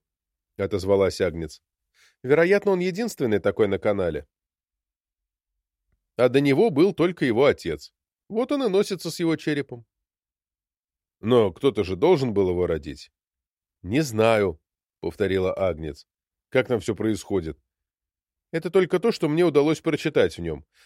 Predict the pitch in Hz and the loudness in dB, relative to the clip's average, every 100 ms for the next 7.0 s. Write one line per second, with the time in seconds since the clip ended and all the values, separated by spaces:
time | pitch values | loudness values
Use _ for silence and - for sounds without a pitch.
0 | _ - 151 165 165 - 151 - 202 180 | _ -2 0 2 0 0 -2 -2 0 2
1 | 123 120 120 139 120 135 127 - 147 214 | 0 -2 0 2 4 2 -2 -4 -4 -4
2 | - 143 127 104 143 147 117 104 139 214 | -4 -4 -2 -2 0 2 2 0 0 -4
3 | 160 110 107 107 110 104 165 156 120 82 | -4 -2 0 2 0 0 -2 0 0 -2
4 | 73 71 _ _ _ _ _ _ _ _ | -4 -10 _ _ _ _ _ _ _ _
5 | _ _ _ _ _ _ _ _ _ - | _ _ _ _ _ _ _ _ _ -2
6 | 117 92 98 85 123 113 120 143 156 | -2 0 -4 0 2 2 0 -4 -6